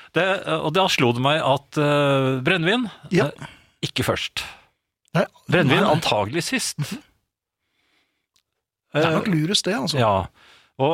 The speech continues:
Speaker 1: og, og så er det, men er det, går man da på, på i matbutikken først?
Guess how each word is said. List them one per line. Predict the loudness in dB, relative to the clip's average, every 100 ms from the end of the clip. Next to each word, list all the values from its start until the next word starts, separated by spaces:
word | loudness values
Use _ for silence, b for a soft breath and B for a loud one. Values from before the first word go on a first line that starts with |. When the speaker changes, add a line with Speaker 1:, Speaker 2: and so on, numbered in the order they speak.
| 0
Speaker 1:
og, | 0 2 2 2 -2
og |
så | -2 2 2
er | 2
det, | 2 0 -2 -6 -2
men | 0 2
er | 0
det, | -2 -4 -8 -12 -12 -14 -14 -12 -8 -6
går | -2 0
man | 2
da | 2
på, | 0 0 -2 -2
på | 0 2 2 0
i | -2 0 0 -2 -10 _ _ _ _ _ -20 -4
matbutikken | 0 2 0 -2 -2 0
først? | 0 0 -4 -8